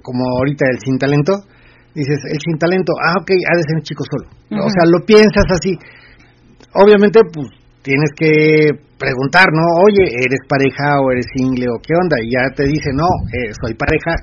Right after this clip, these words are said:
Speaker 1: "Ah, ok, perdón". Pero sí,
Speaker 2: Ujú.
Speaker 1: sí te puedes llegar ahí con la idea de,
Speaker 2: Ujú.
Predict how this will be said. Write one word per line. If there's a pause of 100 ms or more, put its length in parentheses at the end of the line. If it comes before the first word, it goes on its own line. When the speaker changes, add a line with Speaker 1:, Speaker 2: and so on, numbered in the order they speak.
Speaker 1:
"Ah,
ok,
perdón". (640)
Pero (140)
sí,
Speaker 2:
Ujú.
Speaker 1:
sí
te
puedes
llegar
ahí
con
la
idea
de, (240)
Speaker 2:
Ujú.